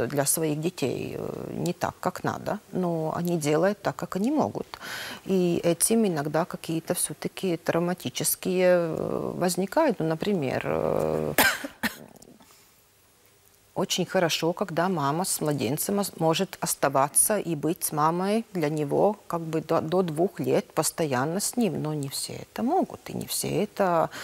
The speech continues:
опять-таки, э, могут не только быть, но и быть в таком, э, уже смысле, как с младенцем. М,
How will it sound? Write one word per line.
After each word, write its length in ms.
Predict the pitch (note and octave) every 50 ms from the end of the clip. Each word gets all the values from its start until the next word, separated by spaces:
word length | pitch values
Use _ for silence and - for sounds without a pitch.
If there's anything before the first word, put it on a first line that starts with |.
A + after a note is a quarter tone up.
| - - - - -
опять-таки, 840 | D3+ - - D3 E3 - - - A3 - - - F3+ E3 D3 C#3 A2+
э, 560 | G#2 F#2+ - C#3 B2 A#2 G#2+ F#2 F2+ D2+ - G1+ - - - A#1 A1 -
могут 460 | - C#3+ D#3 E3 F3 E3 F3+ - - -
не 100 | E3 E3
только 360 | - - F3 F3 E3+ - - D#3
быть, 420 | D3 D3+ G#3 A3+ G#3+ - - -
но 160 | F3 F3 E3 D#3
и 120 | D#3+ E3+
быть 460 | E3 E3+ A3+ D#4 - - - - - - _ _
в 40 | -
таком, 440 | - - - - E3 D#3+ D3 B2+ B2+
э, 80 | A#2+ C3
уже 500 | D3+ - E3+ D#3+ D3 D3 B2 D#2 D2+ F2
смысле, 460 | C#3 - - E3 C3+ C3 - - - E3
как 180 | - C#3+ D3 -
с 60 | -
младенцем. 580 | F3 F3 F3+ E3 D3 G#2 B2+ - - - B2+ C#3+ - - - - - - - - - - - - - - -
М, 120 | A#1+